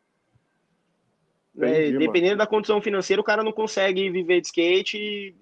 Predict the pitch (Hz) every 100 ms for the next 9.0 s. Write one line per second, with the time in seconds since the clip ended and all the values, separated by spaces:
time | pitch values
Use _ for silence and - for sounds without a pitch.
0 | _ 156 151 151 170 170 175 175 170 160
1 | _ - _ _ 180 220 208 190 233 269
2 | 202 143 123 _ _ _ _ 175 190 220
3 | 247 - 214 202 196 160 175 170 202 202
4 | 196 196 180 202 214 247 214 233 208 202
5 | 170 156 180 202 220 240 220 _ _ -
6 | 151 160 170 - 190 190 156 170 160 -
7 | 151 156 180 185 170 175 156 151 160 160
8 | 160 - 160 160 196 190 190 185 170 -